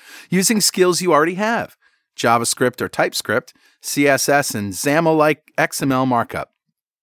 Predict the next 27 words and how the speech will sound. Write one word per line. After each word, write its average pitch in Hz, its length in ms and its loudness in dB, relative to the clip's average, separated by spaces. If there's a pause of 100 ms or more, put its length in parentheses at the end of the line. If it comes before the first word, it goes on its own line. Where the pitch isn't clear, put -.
(400)
Start - 340 2
building 208 260 -2
your 135 120 0
dream 190 420 -2
native 165 320 0
mobile 135 300 0
apps 120 280 0
today. 95 380 -6 (420)
Use 202 240 -2
the 202 80 0
NativeScript 185 560 0
C - 240 -2
L 147 140 4
I 135 160 6
for 113 160 -6
free, 113 480 -2 (420)
or 208 240 4
use 175 280 -2
NativeScript 151 680 -2
in 110 120 -2
Visual 107 300 -2
Studio 98 640 -4 (220)
with 98 120 -6
a 98 60 -4
Telerik 175 480 0
platform 151 560 0
subscription, 104 800 -6